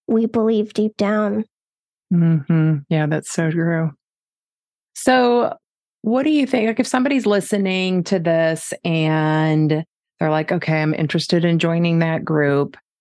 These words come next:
Speaker 2: but they're on the fence or scared or they don't understand, like, what would you want that person to know?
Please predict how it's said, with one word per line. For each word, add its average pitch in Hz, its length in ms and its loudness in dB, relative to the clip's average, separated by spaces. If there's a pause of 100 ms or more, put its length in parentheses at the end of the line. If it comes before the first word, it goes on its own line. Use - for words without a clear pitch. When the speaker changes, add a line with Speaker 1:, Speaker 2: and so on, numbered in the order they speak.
(160)
Speaker 2:
but 160 180 -2
they're 151 400 0
on 156 180 -2
the 170 60 0
fence 147 500 -4
or 151 80 0
scared 139 760 0
or 143 460 -2
they 143 140 0
don't 143 180 0
understand, 135 680 2
like, 135 240 0
what 147 220 0
would 151 220 -2
you 139 680 0 (280)
want 135 200 0
that 131 160 -2
person 139 340 -2
to 117 80 0
know? 156 320 -4